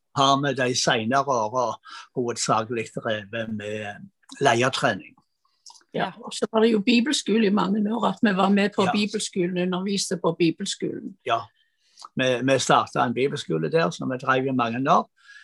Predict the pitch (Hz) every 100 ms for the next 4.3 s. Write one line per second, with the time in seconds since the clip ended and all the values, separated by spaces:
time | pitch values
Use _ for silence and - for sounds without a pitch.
0 | - - 127 - 135 131 131 127 110 120
1 | 123 117 123 123 117 127 120 113 120 -
2 | 117 110 - 104 107 113 127 107 127 -
3 | - 113 101 95 117 - 117 123 - 143
4 | 135 185 254